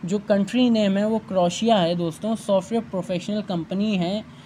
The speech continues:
जो कि क्रोएशिया में situated है। जो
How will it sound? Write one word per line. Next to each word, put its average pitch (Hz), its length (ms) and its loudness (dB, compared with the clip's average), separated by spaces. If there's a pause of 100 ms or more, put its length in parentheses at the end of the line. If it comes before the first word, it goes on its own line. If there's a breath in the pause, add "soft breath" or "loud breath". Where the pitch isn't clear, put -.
(220 loud breath)
जो 190 180 -2
कि 214 160 -4
क्रोएशिया 196 500 -2
में 202 140 0
situated 170 800 -2
है। 185 200 -2 (520 loud breath)
जो 233 340 2